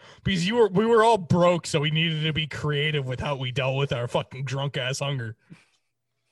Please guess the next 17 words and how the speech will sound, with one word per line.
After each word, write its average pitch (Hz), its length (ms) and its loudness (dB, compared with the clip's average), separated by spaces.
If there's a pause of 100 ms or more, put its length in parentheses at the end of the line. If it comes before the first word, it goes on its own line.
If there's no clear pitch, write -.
(380)
Like, 180 280 -6
like, 208 260 -6
some, 247 400 -10
some 226 220 -8
people 220 300 -8
would, 196 120 -6
like, 170 220 -10
cook - 260 -8
fucking 147 400 -8
meals. 180 340 -8
Other 185 240 -6
people 190 360 -12
would, 170 100 -12
like, 143 180 -8
scrounge 165 640 -4
up, 160 180 -6
like, 120 200 -10